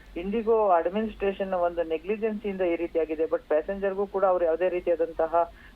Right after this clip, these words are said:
ಒಂದು ಇಂಟಿಮೇಷನ್ ಅನ್ನು ಕೊಟ್ಟಿಲ್ಲ. ಮತ್ತೆ ಅಲ್ಲಿ, ಆ, ಏನು ಈ ರೀತಿಯಾಗಿ ಸಡನ್ ಆಗಿ ಇದ್ದಕ್ಕಿದ್ದಂಗೆ ಇಂಡಿಯಾದಲ್ಲೇನೆ ಹೈಯೆಸ್ಟ್ ಸಿಕ್ಸ್ಟಿ ಪರ್ಸೆಂಟ್,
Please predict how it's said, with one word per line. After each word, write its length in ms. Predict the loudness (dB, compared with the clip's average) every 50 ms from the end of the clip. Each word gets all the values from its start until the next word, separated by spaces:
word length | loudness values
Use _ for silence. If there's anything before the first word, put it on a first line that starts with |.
| -6
ಒಂದು 140 | -4 -2 -2
ಇಂಟಿಮೇಷನ್ 480 | -4 -2 -4 -2 -2 -2 -4 -4 -2 -2
ಅನ್ನು 240 | -2 -2 -2 -4
ಕೊಟ್ಟಿಲ್ಲ. 440 | 0 0 -2 0 0 0 -2 2 2 0 0 0 -4 -20 -20 -20 -6 0 0
ಮತ್ತೆ 160 | 2 4 4
ಅಲ್ಲಿ, 420 | 4 4 2 2 0 2 2 0 0
ಆ, 360 | 2 4 6 6 6 4 2
ಏನು 340 | 2 0 -2 -4 -2 -4 -4
ಈ 120 | -4 -2
ರೀತಿಯಾಗಿ 480 | -4 -4 -4 -2 0 0 0 0 -2 -6 -6 -6 -14 -18 -2 0
ಸಡನ್ 300 | 2 4 4 4 4 4
ಆಗಿ 220 | 4 4 4 0
ಇದ್ದಕ್ಕಿದ್ದಂಗೆ 500 | 0 0 0 -2 -2 -4 -4 -2 0 0
ಇಂಡಿಯಾದಲ್ಲೇನೆ 1040 | 0 0 0 -2 -2 -4 -6 0 2 2 2 4 2 0 0 2 -2 0 0 -2 0 0 -2 -2 -2 -8 -20 -20 -20 -14 -6 -2
ಹೈಯೆಸ್ಟ್ 640 | -2 0 4 4 2 2 2 -6 -4 -2 -2 -2 -2
ಸಿಕ್ಸ್ಟಿ 360 | -6 -10 -10 -10 -8 -6 -6 -6
ಪರ್ಸೆಂಟ್, 840 | -4 -2 -4 -4 -4 -2 -2 -2 -2 -2 0 0 0 0 0 -4